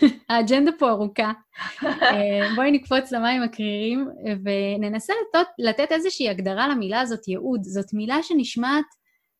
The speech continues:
Speaker 2: אה, קצת כמו גורל ושלווה ואושר, זאת מילה כזאת שנשמעת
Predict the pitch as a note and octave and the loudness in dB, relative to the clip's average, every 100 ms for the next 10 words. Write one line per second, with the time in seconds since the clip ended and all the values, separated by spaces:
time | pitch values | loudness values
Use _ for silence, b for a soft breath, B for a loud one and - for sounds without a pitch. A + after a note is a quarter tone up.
0 | _ _ _ _ _ _ _ _ - - | _ _ _ _ _ _ _ _ -20 -18
1 | - - E4+ F#4+ - C#4+ C4+ C#4+ B3+ A3+ | -16 0 2 2 2 4 4 4 2 2
2 | G#3+ G#3 B3 B3 B3 B3 A#3+ A3 G3 G#3 | 0 2 0 0 0 -2 -4 -6 -6 -6
3 | - G3 G3 G#3 B3 B3 G3 G#3 - C#4 | -2 -2 0 2 2 2 0 -4 0 0
4 | C4 B3 A3 G#3+ - G#3+ C4 - D#4+ A#3 | 2 -2 -2 -4 -2 0 0 0 0 0
5 | - F#3+ F#3 - B3+ C4 | -2 -4 -4 -2 -2 -2